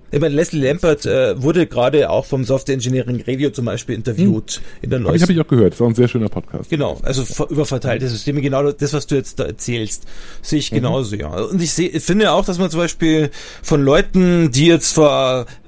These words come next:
Speaker 1: sag ich mal, fünfzig, sechzig Jahren Lisp entwickelt haben oder auch andere Sprachen noch viel lernen kann, weil das sind, da gibt's Dinge, die heute noch cool sind, wo man eben sagt, äh, ist ja eh schon längst so rüber, die Technik hat alles überrollt,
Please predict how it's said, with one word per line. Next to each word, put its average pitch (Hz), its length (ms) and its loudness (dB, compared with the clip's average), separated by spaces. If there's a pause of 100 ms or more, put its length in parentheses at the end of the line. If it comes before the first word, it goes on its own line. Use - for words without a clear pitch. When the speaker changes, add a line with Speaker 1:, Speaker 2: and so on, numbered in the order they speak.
(380)
Speaker 1:
sag 165 240 -2
ich 165 80 0
mal, 147 220 2
fünfzig, - 460 -2
sechzig 151 340 -2
Jahren 131 180 0
Lisp - 380 -4
entwickelt 139 500 -2
haben 113 480 -2 (360)
oder 131 220 -2
auch 110 100 -8
andere 143 280 -2
Sprachen - 520 -4
noch 117 100 -4
viel 135 180 -4
lernen 139 320 0
kann, 101 280 -6
weil 107 80 -2
das 113 260 -8
sind, 135 240 -2
da 143 100 -2
gibt's - 280 -6
Dinge, 196 400 2 (240)
die 127 100 -2
heute 156 300 -2
noch - 320 -2
cool 131 180 2
sind, 107 480 -6 (100)
wo 131 80 -2
man 127 140 -2
eben 123 220 -2
sagt, 139 460 -4
äh, 143 200 2 (220)
ist 151 160 -2
ja 151 80 2
eh 151 180 -4
schon 160 180 -2
längst 147 260 -2
so 143 100 0
rüber, 202 320 0
die 147 100 -4
Technik 156 380 -4
hat - 180 -6
alles 139 240 -2
überrollt, 127 640 -2